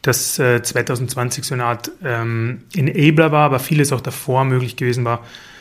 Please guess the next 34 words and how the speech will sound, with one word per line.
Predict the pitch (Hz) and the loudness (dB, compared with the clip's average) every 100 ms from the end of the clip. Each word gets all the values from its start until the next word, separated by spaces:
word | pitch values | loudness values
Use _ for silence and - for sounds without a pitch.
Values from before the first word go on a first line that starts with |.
| - - 185 | -20 -8 0
Ähm, | 123 123 131 - - | 2 2 -2 -6 -8
zu | - | -2
deinem | 135 139 143 | 2 2 2
Kommentar | 139 131 131 131 | 0 2 2 2
gerade, | 135 131 131 - | 2 0 -4 -12
äh, | 127 117 - - - | -12 -14 -16 -20 -16
dass, | - 127 - - 147 | -6 -4 -4 -4 -2
äh, | 127 139 | 0 0
auch | 139 120 | -4 -6
das | - - | -8 -4
Bereitschaft | 127 127 - 120 143 | 0 0 -2 -4 -2
der, | 139 139 | 0 -2
die | |
Bereitschaft | 127 123 123 127 | 0 0 0 -2
der | 131 | 0
Leute | 120 123 143 147 | 2 4 4 4
sich | 127 131 202 | 0 -2 -4
ändern | 143 131 | -2 0
hatte | 127 131 | 0 0
müssen, | 143 151 147 139 | 0 0 -2 0
mehr | 131 131 | 0 0
aufs | 127 - | -2 -6
Digitale | 139 131 120 123 135 | -8 -4 -2 0 -2
zu | 139 | -4
gehen. | 123 117 110 - - - - - | -4 -4 -6 -14 -20 -20 -20 -8
Dann | 151 127 131 131 139 139 131 | -2 0 0 -2 -6 -10 -6
war | 123 127 | 0 0
eigentlich | 139 135 - | 0 -2 -4
ohne | 143 139 | -2 -2
zweitausendzwanzig | 135 135 131 123 131 131 131 127 | -2 -2 -2 -4 -4 -4 -4 -6
das | 123 | -6
schon | - 139 | -4 -2
eher | 156 135 | 0 0
schwerer, | 123 - 123 139 160 160 160 151 | 0 -2 0 0 0 0 -2 -6